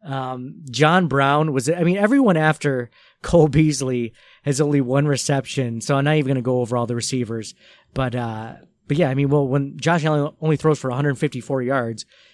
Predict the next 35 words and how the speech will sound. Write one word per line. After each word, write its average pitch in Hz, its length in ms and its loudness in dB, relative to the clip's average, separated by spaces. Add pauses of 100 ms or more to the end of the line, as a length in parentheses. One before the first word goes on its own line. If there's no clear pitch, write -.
(120)
and 127 120 -6
Stefon 147 280 0
Diggs 139 200 0
has 120 160 -6
ninety-two 135 420 -2
of 120 100 0
them, 110 260 -10
then 123 120 -4
you're 127 100 -4
not 139 120 -2
gonna 135 120 -4
have 127 100 -4
a 127 40 -8
lot 123 160 -2
of 113 100 -6
receivers 117 400 -6
after 120 280 -6
that 107 180 -12 (400)
that 139 100 -4
make 139 180 0
a 131 40 -4
huge 123 320 -6
impact. 107 560 -12 (500)
Um, 120 240 -6 (300)
let's 156 140 0
go 208 100 6
to, 170 160 2
to - 300 -4
some 143 200 0
very 147 320 0
interesting 147 460 -4
stats 131 480 -6
of 143 80 -2
the 131 60 -4
game 135 420 -6